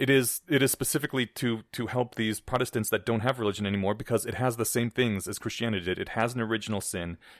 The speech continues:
It has, uh, redemption through faith rather than works. It has the confessing that you are an irredeem-, irredeemable sinner and throwing yourself upon the mercy.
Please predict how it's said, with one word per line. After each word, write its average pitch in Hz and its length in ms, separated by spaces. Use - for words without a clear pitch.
It 101 140
has, 117 480
uh, 104 300
redemption 107 440
through 107 180
faith 107 300
rather 101 220
than 98 220
works. 90 340
It 98 120
has 117 360
the 104 340
confessing 110 680
that 104 160
you 110 220
are 110 160
an 107 80
irredeem-, 110 580
irredeemable 117 540
sinner 117 260
and 107 100
throwing 113 220
yourself 110 340
upon 107 260
the 107 60
mercy. 95 460